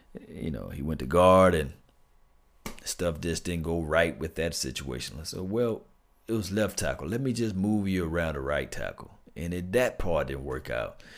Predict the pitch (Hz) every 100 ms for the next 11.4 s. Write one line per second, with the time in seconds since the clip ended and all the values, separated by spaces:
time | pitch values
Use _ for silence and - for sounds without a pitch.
0 | - - - 95 113 120 117 113 104 98
1 | - 95 101 95 82 - 85 90 95 -
2 | 85 82 95 104 107 87 - 80 101 92
3 | 95 110 - 120 113 110 131 135 - -
4 | - 76 92 98 90 85 82 82 90 87
5 | 87 71 73 76 80 92 87 - 90 85
6 | 82 87 92 98 87 80 82 82 87 87
7 | 82 73 78 80 95 85 76 76 - -
8 | - - _ - - 85 92 - 101 -
9 | 90 87 98 95 87 90 87 92 85 67
10 | - 90 69 - 107 107 101 107 95 -
11 | 139 123 98 92